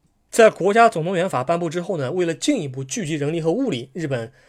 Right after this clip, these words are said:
当时的首相近卫文磨就通过了另外一个法令，叫国民征用令。这个国民征用令确实很过分哈，他出台之后，只要你不是生理残疾或者是精神病，通通给我为国家做贡献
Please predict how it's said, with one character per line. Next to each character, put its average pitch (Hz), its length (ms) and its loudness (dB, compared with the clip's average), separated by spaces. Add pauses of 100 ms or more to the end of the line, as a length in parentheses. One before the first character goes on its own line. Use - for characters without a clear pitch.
(140)
当 160 160 -2
时 151 140 -6
的 147 80 0
首 120 220 -2
相 139 260 0
近 165 240 -2
卫 147 140 2
文 127 120 -4
磨 131 220 -4
就 143 160 -4
通 190 240 -6
过 185 80 -2
了 160 80 -2
另 247 180 0
外 135 120 0
一 131 40 -2
个 135 60 -2
法 120 220 -2
令， 131 120 -4
叫 131 160 -2
国 143 240 -2
民 170 280 -2
征 233 240 2
用 220 240 -2
令。 120 180 -8 (960)
这 175 140 0
个 147 80 2
国 180 160 -4
民 180 160 -4
征 254 200 0
用 247 160 0
令 143 140 -2
确 147 160 -4
实 147 80 -6
很 117 160 -10
过 127 140 -4
分 131 160 -8
哈， 104 240 -18 (520)
他 226 280 2
出 170 180 -4
台 151 160 -2
之 151 100 -4
后， 147 240 0 (440)
只 170 160 0
要 247 200 10
你 156 220 0
不 165 180 -2
是 185 200 2
生 277 280 4
理 147 140 0
残 127 260 -6
疾 131 220 -8
或 175 240 -4
者 135 60 -4
是 139 100 -2
精 180 160 -2
神 165 160 -4
病， 185 240 -6 (140)
通 - 260 0
通 220 180 -2
给 175 120 0
我 117 140 -2
为 135 200 -2
国 131 220 -6
家 135 120 0
做 143 140 -4
贡 151 180 -4
献 113 220 -10